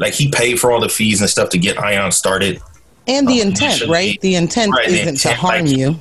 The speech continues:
Speaker 1: wanted, yeah, he wanted, and he'll, he'll tell you from day one, like, he was like, "Paul, I wanted you to lead this. This isn't
Speaker 2: This
Speaker 1: my
Speaker 2: wasn't
Speaker 1: area.
Speaker 2: my passion
Speaker 1: This isn't for
Speaker 2: project,
Speaker 1: me. This is
Speaker 2: right.
Speaker 1: for you." And so after that, I let my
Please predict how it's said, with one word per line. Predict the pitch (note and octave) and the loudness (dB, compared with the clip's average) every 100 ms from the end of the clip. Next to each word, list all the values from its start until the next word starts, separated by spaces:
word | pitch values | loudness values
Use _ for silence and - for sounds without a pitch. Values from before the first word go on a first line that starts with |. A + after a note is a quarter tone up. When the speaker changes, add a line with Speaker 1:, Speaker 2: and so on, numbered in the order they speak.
| - | -2
Speaker 1:
wanted, | B2+ A#2 - - | 0 -2 -6 -2
yeah, | E3+ G#2+ | 0 0
he | G2 A#2 A#2 | -2 -4 0
wanted, | A#2 A#2+ A#2 - - - - - | 0 0 -2 -4 -20 -20 -20 -8
and | C#3+ E3 E3+ | -4 0 0
he'll, | - - F3+ | 0 -2 0
he'll | E3+ G#3+ | 0 -2
tell | G3+ | 0
you | F3 | 0
from | D#3 | 0
day | D#3+ | 0
one, | E3 C3+ | 0 0
like, | A#2+ | 0
he | E3 | 0
was | |
like, | D#3 B2+ | -2 0
"Paul, | B2+ C3 | 0 0
I | |
wanted | B2+ A#2+ D3 D3+ B2+ | 0 2 2 0 0
you | B2 | 0
to | A#2 | 2
lead | G#3 A3 F3 | 2 0 0
this. | - - - - | -4 -4 -4 -4
This | B2+ C#3 | -2 0
isn't | C#3+ C3 F2+ - - - - - - | 0 -2 -4 -8 -20 -20 -20 -20 -10
Speaker 2:
This | C#3+ F3+ | -2 0
Speaker 1:
my | A#2+ | 2
Speaker 2:
wasn't | F#3 | 0
Speaker 1:
area. | C3 D3+ | 0 0
Speaker 2:
my | D3+ C#3+ | 0 -2
passion | C#3+ D#3 C3 C3+ | -2 -4 -2 -2
Speaker 1:
This | A#3 | 0
isn't | C#3+ C3+ | 0 0
for | A#2 | 0
Speaker 2:
project, | A#2+ C#3 | 0 0
Speaker 1:
me. | C#3 | 0
This | C3 C3+ | 0 -2
is | B2 | -2
Speaker 2:
right. | - | -2
Speaker 1:
for | |
you." | A2+ C3+ C#3+ F3 - - - - - | 0 2 0 -2 -10 -20 -20 -20 -4
And | B2 B2 | -2 0
so | - D3 C#3 C3 A#2+ - _ _ _ _ _ _ _ - - - - - - | 0 2 2 0 -2 -8 _ _ _ _ _ _ _ -20 -20 -20 -20 -20 -6
after | D3 E3 D3+ | -4 -2 0
that, | C#3 C#3 C3 | 0 0 0
I | B2 | 0
let | B2 C3+ A2+ | 0 0 0
my | A#2+ A2+ G#2+ | 2 2 0